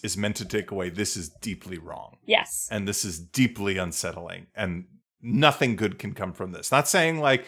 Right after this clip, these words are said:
Speaker 1: you can't get a divorce or this or that, but it's just like, this course of action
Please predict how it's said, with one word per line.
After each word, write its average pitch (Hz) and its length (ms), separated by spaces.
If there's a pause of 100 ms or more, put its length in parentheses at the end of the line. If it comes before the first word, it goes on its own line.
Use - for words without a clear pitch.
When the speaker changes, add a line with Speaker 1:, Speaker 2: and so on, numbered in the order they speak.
(120)
Speaker 1:
you 120 140
can't 117 260
get 95 140
a 95 60
divorce 147 600
or 123 80
this 117 220
or 113 40
that, 104 180
but 110 80
it's - 140
just - 120
like, 92 160 (380)
this 147 240
course 143 320
of 113 100
action 147 580